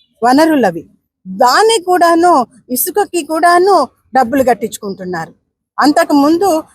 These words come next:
తెలుగుదేశం ప్రభుత్వం హయాము ఉన్న రోజుల్లో ఇసుకకేమీ ఫీజు కట్టేవాళ్ళు కాదు, ట్రాన్స్‌పోర్టేషన్‌కి అయ్యేది. అదే ఇసుక ఈ రోజు ఒక ట్రాక్టర్ ఇసుక మనకి ఇంటికి చేరాలి అంటే అది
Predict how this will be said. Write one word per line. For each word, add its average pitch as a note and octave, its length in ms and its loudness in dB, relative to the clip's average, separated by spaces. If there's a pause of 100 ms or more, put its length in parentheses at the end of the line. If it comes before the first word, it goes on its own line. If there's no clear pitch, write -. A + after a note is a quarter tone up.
(240)
తెలుగుదేశం E4+ 540 0
ప్రభుత్వం C#4 680 0
హయాము B3+ 360 0
ఉన్న B3 260 -2
రోజుల్లో C4 640 2 (300)
ఇసుకకేమీ F4+ 640 0
ఫీజు F4 340 -2
కట్టేవాళ్ళు C4+ 540 2
కాదు, G#3+ 280 -4 (180)
ట్రాన్స్‌పోర్టేషన్‌కి - 840 -4
అయ్యేది. G3+ 340 2 (340)
అదే D#4 340 2
ఇసుక D4 460 0 (100)
ఈ B3+ 140 0
రోజు C4 500 2 (220)
ఒక G#3+ 160 -4
ట్రాక్టర్ B3 560 0
ఇసుక D4+ 300 -2
మనకి B3+ 540 0
ఇంటికి C4+ 280 -2 (120)
చేరాలి B3 460 2
అంటే A3 380 0 (260)
అది A3 360 0